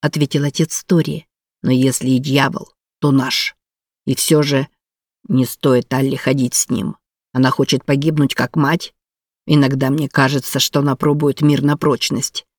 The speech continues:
бросает ему вызов». «Ох, отец», сказала Рене, «вы вырастили двух девочек-подростков. Думаю, если кто-то и может понять Алли, так это вы». Она посмотрела в лес, туда, где исчезла Али.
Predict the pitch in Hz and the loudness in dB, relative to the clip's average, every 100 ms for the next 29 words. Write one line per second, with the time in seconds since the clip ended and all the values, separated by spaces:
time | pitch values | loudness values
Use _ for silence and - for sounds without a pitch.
0 | - 165 139 135 127 - 139 143 139 120 | -4 -2 0 0 -2 0 2 2 0 -2
1 | - - - _ _ _ _ _ _ _ | -6 -12 -20 _ _ _ _ _ _ _
2 | - 240 - 127 - 143 131 - - _ | -4 -2 0 -2 0 0 -2 -4 -16 _
3 | _ - - 165 151 147 151 165 170 165 | _ -14 0 0 2 0 0 2 4 2
4 | 151 - _ _ _ 160 151 160 151 - | 0 -8 _ _ _ 2 4 4 2 0
5 | 151 147 151 156 156 156 240 - - 151 | 0 0 2 0 2 0 0 -4 -2 0
6 | 156 147 - - 160 - _ _ _ _ | 0 0 -4 -10 -12 -12 _ _ _ _
7 | _ - 160 170 156 156 147 - 156 - | _ 0 4 6 6 4 0 -2 -4 -2
8 | 156 131 151 175 185 165 139 147 143 - | -2 0 2 2 2 0 0 0 0 -2
9 | 151 143 - 170 _ - 165 156 - 165 | -2 -2 -6 -10 _ -4 -2 0 0 0
10 | 165 143 147 _ _ _ _ _ _ _ | 0 -2 -4 _ _ _ _ _ _ _
11 | 160 170 160 156 156 156 160 156 147 147 | 2 4 2 0 0 0 0 2 2 2
12 | 151 175 - - _ - 147 151 147 147 | 2 0 -4 -18 _ -2 0 0 0 0
13 | 151 - 151 147 160 170 151 143 151 | 0 0 0 2 2 4 2 -2 -6